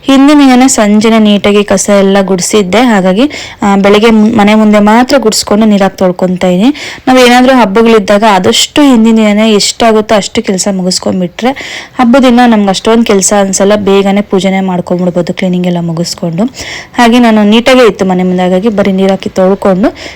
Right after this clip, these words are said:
ನೋಡಿ ಈ ರೀತಿಯಾಗಿ ರಂಗೋಲಿ ಹಾಕೊಂಡು. ಈ ನಡುವೆ ನಾನು ಈ ತರ ರಂಗೋಲಿನ ಬಿಡ್ತಾ ಇದೀನಿ, but ನಾನು ವಿಡಿಯೋ ಮಾಡಿ ತೋರ್ಸಕ್ ಆಗ್ತಾ ಇಲ್ಲ ಅಷ್ಟೇ. ನಾನು ಕೂಡ ಸ್ವಲ್ಪ ಫುಲ್ಲಲ್ಲಿ ನೋಡ್ಕೊಂಡೆ, ನಾನೆಲ್ಲ ನೋಡ್ಕೊಂಡೆ ಮಾ-, ಬಿಡ್ತಾ ಇರೋದು ರಂಗೋಲಿ. ಮೊದಲೆಲ್ಲ ಸ್ವಲ್ಪ ಬಾರ್ಡರ್ ಹಾಕಿ ನೆಕ್ಸ್ಟು,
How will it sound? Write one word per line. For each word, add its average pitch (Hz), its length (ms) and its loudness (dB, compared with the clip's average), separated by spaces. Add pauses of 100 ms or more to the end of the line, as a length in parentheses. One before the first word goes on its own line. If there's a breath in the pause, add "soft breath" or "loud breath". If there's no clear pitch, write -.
(120 loud breath)
ನೋಡಿ 214 180 2
ಈ 214 60 2
ರೀತಿಯಾಗಿ 202 420 2
ರಂಗೋಲಿ 180 420 0
ಹಾಕೊಂಡು. 175 340 -4
ಈ 254 100 2
ನಡುವೆ 233 220 2
ನಾನು 220 240 2
ಈ 214 140 2
ತರ 214 260 0
ರಂಗೋಲಿನ 185 580 0
ಬಿಡ್ತಾ 180 300 -2
ಇದೀನಿ, 180 240 0 (460 loud breath)
but 254 100 0
ನಾನು 247 260 2
ವಿಡಿಯೋ 240 200 4
ಮಾಡಿ 220 460 4
ತೋರ್ಸಕ್ 196 360 -2
ಆಗ್ತಾ 180 260 -4
ಇಲ್ಲ 185 200 2
ಅಷ್ಟೇ. 208 320 -2
ನಾನು 208 240 0
ಕೂಡ 220 140 -2
ಸ್ವಲ್ಪ 202 340 0 (1000)
ಫುಲ್ಲಲ್ಲಿ 214 300 2
ನೋಡ್ಕೊಂಡೆ, 202 420 0
ನಾನೆಲ್ಲ 185 340 0
ನೋಡ್ಕೊಂಡೆ 185 420 0
ಮಾ-, 180 420 -4
ಬಿಡ್ತಾ 185 240 -2
ಇರೋದು 180 180 0
ರಂಗೋಲಿ. 180 320 0 (480 loud breath)
ಮೊದಲೆಲ್ಲ 254 420 4
ಸ್ವಲ್ಪ 233 200 0
ಬಾರ್ಡರ್ 208 440 2
ಹಾಕಿ 202 420 0
ನೆಕ್ಸ್ಟು, 208 600 -2